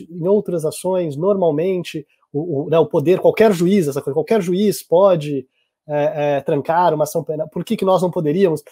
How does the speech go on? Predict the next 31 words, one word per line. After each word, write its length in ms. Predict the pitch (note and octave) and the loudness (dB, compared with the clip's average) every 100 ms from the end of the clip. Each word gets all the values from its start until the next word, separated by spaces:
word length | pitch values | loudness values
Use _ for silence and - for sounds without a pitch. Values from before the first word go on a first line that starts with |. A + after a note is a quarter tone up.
| _ | _
Esse 120 | F3 - | -10 -8
tipo 180 | A3 | -4
de 60 | G3+ | -2
argumento, 440 | F3+ E3+ G#3+ A3 G#3+ _ _ _ _ _ - | 0 0 -2 -2 -10 _ _ _ _ _ -4
é, 180 | G#3 G#3 | -4 -2
vocês 140 | F#3 A#3+ | 0 2
não 80 | A3+ | 4
podem 240 | A#3+ C4+ | 4 4
porque 240 | C4 B3 | 0 -6
tem 180 | B3+ B3+ | 2 2
uma 100 | C4+ | 4
exceção 480 | C4+ D4+ - C#4+ D#4 | 0 0 4 4 4
constitucional, 640 | D#4 D4+ - F4 C#4 A3+ | -2 -4 -4 -2 2 2
que 120 | - | 0
foi 160 | D3 D#3+ | -6 -4
decidida 500 | G3+ - D#3 D#3 G3+ | -4 -6 -8 -4 -4
pelo 240 | G3+ G3 | -2 -2
Constituinte. 560 | G3+ A3 - A3+ G#3+ G3 | -2 -6 -6 -4 -2 -4
E, 220 | F#3 F#3 _ | -6 -6 _
e 120 | G3 G#3+ | -4 -2
o 40 | |
Tribunal, 480 | G#3+ G3 G#3 A3+ G3+ | -2 0 2 2 0
o 60 | |
Supremo 260 | F3+ G#3 A3+ | -2 0 0
tem 100 | A#3 | 2
muita 440 | F3+ G3+ C#4+ - | 4 6 6 6
dificuldade 380 | - - D3+ D3+ | 2 0 2 2
de 60 | C#3+ | 2
lidar 160 | C#3 | -2
com 120 | C3+ A#2 | -4 -8
isso, 220 | - | -12